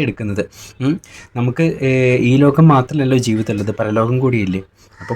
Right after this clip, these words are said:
പരലോകത്തിന് വേണ്ടി ഒരു രണ്ട് മണിക്കൂർ നമുക്ക് സമയം കളയാൻ പറ്റില്ല എന്നുള്ളത്, ഏഹ്, തീർച്ചയായിട്ടും ഒരു സങ്കടകരമായിട്ടുള്ള കാര്യമാണ്. അപ്പോൾ, ഏഹ്, എനിക്കും, എ-, എന്നോടും നിങ്ങളോടും എനിക്ക് പറയാനുള്ളത്, ഈ ഒരു രണ്ട് മണിക്കൂറെങ്കിലും നമുക്ക് അള്ളാഹുവിനോ-, അള്ളാഹുവിനും നബിക്കും വേണ്ടിയിട്ട്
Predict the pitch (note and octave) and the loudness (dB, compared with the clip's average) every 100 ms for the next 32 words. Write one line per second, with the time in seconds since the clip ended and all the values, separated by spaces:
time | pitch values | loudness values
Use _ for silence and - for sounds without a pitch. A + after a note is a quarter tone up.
0 | - G#2 G#2 A#2+ D3 D#3+ D#3+ C3+ C3+ C3+ | -2 0 2 0 0 2 4 4 2 2
1 | B2+ A#2 D#3 D3 A#2+ B2 B2+ A#2 G#2+ B2 | 0 2 2 2 2 -2 0 -2 -2 -4
2 | B2 A2+ B2+ C3 G#2+ A2 C3+ A#2+ A2+ C3 | -2 0 0 2 2 2 2 0 -2 0
3 | C3 A2+ A2 G#2 C#3+ D#3+ - - A2+ A2+ | 0 0 -2 0 -2 -4 -12 -12 -4 -2
4 | A2+ A2 A2 A2+ G#2+ D3 C#3+ C#3 C3+ C3+ | 0 0 0 0 -2 0 2 4 4 2
5 | B2+ A2+ A#2+ C3+ D3 C#3+ B2 B2 A2+ G#2 | 0 0 0 2 2 2 0 0 0 0
6 | G2 G2 C#3 F#3+ - - - A#2+ A#2+ A#2+ | -2 -4 -6 -8 -12 -16 -6 -2 0 2
7 | A#2+ A#2+ A#2+ A#2+ - F#3 _ - B2 A2 | 2 2 0 0 -4 -6 _ -8 -4 0
8 | A#2+ B2+ C#3+ F3 E3 C3 B2 D3 E3+ C#3+ | 2 4 4 6 6 4 4 4 6 4
9 | A#2+ A#2+ A2 A2+ A#2 A2 B2+ D#3+ - C#3+ | 2 0 0 0 0 0 0 -4 -4 0
10 | C#3+ C#3 C3 B2+ E3+ D#3 G2 A#2 A#2 A#2 | 2 2 2 4 4 4 2 0 0 2
11 | B2+ A#2+ A2 B2 A2+ A2+ A#2 B2 B2 B2+ | 2 2 0 -2 0 0 0 0 0 -2
12 | - A2+ A2 A#2+ B2+ B2+ A#2+ G#2+ - B2 | -6 -2 0 2 2 0 0 -4 -6 -4
13 | A2+ G#2+ D#3 | -4 -6 -10